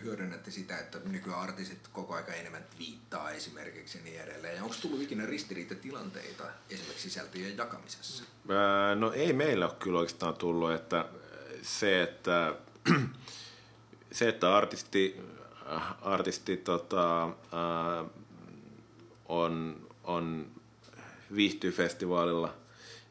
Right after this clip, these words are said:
Speaker 2: ja, ää, tykkää yleisöstä, niin parhaimmillaan, parhaimmillaan se, se laittaa sen Twitteriin tai Facebookiin, ja sehän on niinku meille, meille sitten niinku hyvä, hyvä kamaa laittaa eteenpäin. Hyvä esimerkki on,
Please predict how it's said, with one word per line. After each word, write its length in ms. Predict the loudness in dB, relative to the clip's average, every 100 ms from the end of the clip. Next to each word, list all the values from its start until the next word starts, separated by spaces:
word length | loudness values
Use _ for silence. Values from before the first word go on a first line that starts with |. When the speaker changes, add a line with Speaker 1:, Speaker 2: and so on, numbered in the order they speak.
| -14
Speaker 2:
ja, 240 | -6 -2 0
ää, 520 | -2 -4 -2 -2 -4 -8 -16 -16 -18 -16 -18 -18 -8
tykkää 320 | -8 2 4
yleisöstä, 680 | 6 4 2 0 -8 -4 -4
niin 320 | -2 -4 -6
parhaimmillaan, 800 | -4 -2 -2 -4 -4 -2 -4 -6 -12 -20 -20 -8
parhaimmillaan 920 | -6 -4 -4 -4 -2 -4 -4 -8 -12 -16 -20 -20 -20 -20 -18
se, 300 | -8 -4 -4 -6 -20 -20 -20 -20 -20 -20
se 100 | -6
laittaa 340 | -2 -2 -2 -4
sen 100 | -4
Twitteriin 460 | -4 -4 -2 -2
tai 100 | -2
Facebookiin, 680 | -2 0 -2 -4 -10 -6 -6
ja 80 | -4
sehän 240 | -6 -6
on 140 | -8 -8
niinku 180 | -6
meille, 320 | -2 -2 -2 -6 -14 -20 -20 -18 -20 -20 -20 -12
meille 280 | -4 -4 -4
sitten 320 | -10 -10 -8
niinku 160 | -8 -8
hyvä, 340 | -4 -4 -4 -6
hyvä 160 | -6 -4
kamaa 280 | -4 -4 -2
laittaa 380 | -4 -4 -2 -2
eteenpäin. 500 | -4 -8 -6 -8 -8
Hyvä 140 | -8
esimerkki 480 | -8 -8 -10 -8 -6
on, 300 | -4 -8